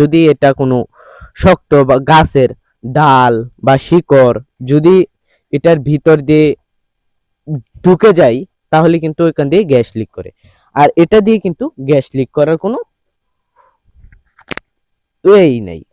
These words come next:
এই দেখেন এটা, এইটা আপনাদেরকে উঠিয়ে দেখাই, দেখেন কতটুকু মোটা, কতটুকু মোটা আস্তর। এই,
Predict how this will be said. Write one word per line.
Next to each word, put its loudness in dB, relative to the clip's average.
এই 0
দেখেন -8
এটা, 0
এইটা 0
আপনাদেরকে -8
উঠিয়ে -12
দেখাই, -8
দেখেন -10
কতটুকু -4
মোটা, -6
কতটুকু -6
মোটা -4
আস্তর। -4
এই, -4